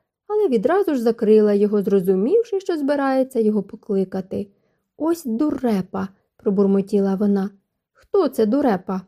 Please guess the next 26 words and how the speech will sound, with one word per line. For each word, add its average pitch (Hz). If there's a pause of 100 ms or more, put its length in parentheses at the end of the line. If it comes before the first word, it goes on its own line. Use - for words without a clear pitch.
(160)
почувся 208
голос 208
Бенедикта. 196 (220)
«Невже 196 (220)
ти?» 196 (680)
Софі 339
навіть 294
підстрибнула 202
від 190
несподіванки. 190 (320)
«Звідки 269
ви 285
взялися?» 226 (380)
Прошепотіла 196
вона, 190
на 269
силу 208
знайшовши 190
подих. 190 (540)
Бенедикт 190
вказав 220
на 302
відчинені 220
двері. 185 (360)
«Ось 359
звідти», 277